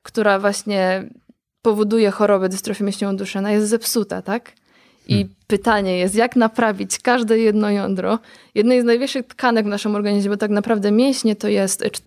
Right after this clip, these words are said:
Speaker 1: tkanka mięśniowa ogólnie, jak się
Speaker 2: Mhm.
Speaker 1: patrzy na człowieka, sześćdziesiąt czy czterdzieści procent, jak, jak, no, nie, powie-, powiedziałabym sześćdziesiąt, jak skłamię, to
Speaker 2: U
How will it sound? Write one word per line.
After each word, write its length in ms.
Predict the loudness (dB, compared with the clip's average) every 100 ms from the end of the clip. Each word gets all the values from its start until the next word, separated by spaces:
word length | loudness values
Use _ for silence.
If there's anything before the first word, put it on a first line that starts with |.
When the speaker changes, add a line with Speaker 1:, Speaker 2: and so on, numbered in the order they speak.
| -18
Speaker 1:
tkanka 380 | -4 -2 0 2
mięśniowa 440 | 2 2 2 2 0
ogólnie, 380 | 2 2 2
jak 80 | 2
się 100 | 0
Speaker 2:
Mhm. 80 | 0
Speaker 1:
patrzy 220 | -2 -2
na 60 | -6
człowieka, 420 | -6 -6 -6 -6
sześćdziesiąt 380 | -8 -8 -8 -8
czy 80 | -10
czterdzieści 500 | -6 -6 -6 -8 -10
procent, 240 | -10 -8 -6
jak, 160 | -4
jak, 220 | -2 -4
no, 280 | -2 -2 -2
nie, 180 | -2 -4 -8 -16 _
powie-, 280 | -2 0 -2 0
powiedziałabym 520 | 2 4 4 4 2
sześćdziesiąt, 420 | 2 0 2 2
jak 140 | 0 -2
skłamię, 380 | 0 2 2 0
to 120 |
Speaker 2:
U 40 | -4